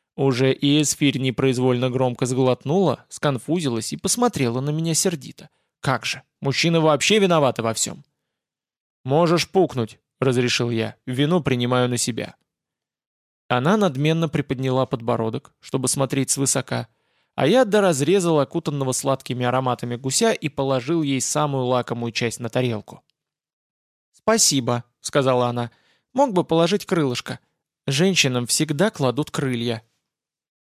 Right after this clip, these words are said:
«Какой-то древний намек», — спросил я, — «идущий со времен неолита? Я к старине глубоко равнодушен. Я человек будущего,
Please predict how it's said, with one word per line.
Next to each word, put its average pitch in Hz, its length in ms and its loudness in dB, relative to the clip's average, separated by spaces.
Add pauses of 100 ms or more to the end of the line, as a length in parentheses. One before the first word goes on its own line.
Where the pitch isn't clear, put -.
(140)
«Какой-то 156 420 2
древний 160 400 4
намек», — 156 600 2 (100)
спросил 165 480 0
я, — 160 320 2 (100)
«идущий 160 480 2
со 151 160 2
времен 160 380 2
неолита? 147 580 0 (640)
Я 247 240 4
к - 60 -12
старине 160 440 2
глубоко 151 480 0
равнодушен. 135 760 -2 (400)
Я 135 220 2
человек 143 440 2
будущего, 143 640 -2